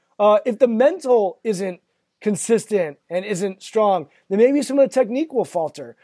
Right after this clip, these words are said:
But they all work together, uh, to make the person, it,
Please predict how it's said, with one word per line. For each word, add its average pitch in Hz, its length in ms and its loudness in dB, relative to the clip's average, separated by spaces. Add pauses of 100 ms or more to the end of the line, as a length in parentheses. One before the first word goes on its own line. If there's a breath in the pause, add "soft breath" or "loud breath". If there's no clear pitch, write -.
(160)
But 220 160 0
they 269 140 4
all 254 360 6
work 220 380 0
together, 175 800 -4 (220)
uh, 196 140 2
to - 160 -8
make 208 400 -8
the 185 80 -6
person, 202 400 -2
it, 214 180 -6